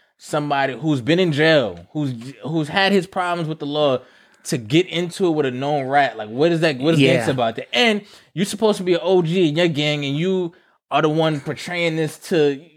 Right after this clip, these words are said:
Speaker 1: it's, yeah, it was,
Speaker 2: Now, uh,
Speaker 1: it was poignant.
Speaker 2: was that Lil Nas X with the breast pictures?
Speaker 1: Yes, it was.
Speaker 2: She Ross forty-four?
Speaker 1: Yes, it was. L-, l-, listen,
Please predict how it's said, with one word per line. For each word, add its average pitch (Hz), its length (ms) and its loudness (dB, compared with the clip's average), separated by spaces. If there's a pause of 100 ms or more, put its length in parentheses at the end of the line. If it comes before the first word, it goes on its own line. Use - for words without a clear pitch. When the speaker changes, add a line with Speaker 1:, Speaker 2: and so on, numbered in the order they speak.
Speaker 1:
it's, 147 300 -4
yeah, 117 220 -4 (320)
it 226 100 -6
was, 220 80 -4
Speaker 2:
Now, 185 220 2
uh, 185 420 0
Speaker 1:
it - 40 -4
was 170 100 0
poignant. 135 380 -2
Speaker 2:
was 165 180 0
that 226 200 0
Lil 233 260 2
Nas 220 380 2
X 240 300 0
with 214 160 -6
the 220 80 0
breast 196 340 0
pictures? - 560 -4
Speaker 1:
Yes, 107 340 2
it 117 40 -4
was. 110 400 -2 (1300)
Speaker 2:
She - 380 0
Ross 190 400 2
forty-four? 196 800 -4
Speaker 1:
Yes, 104 200 -2
it 117 60 -2
was. 104 320 0 (400)
L-, 180 60 -12
l-, 151 120 -14
listen, 175 320 0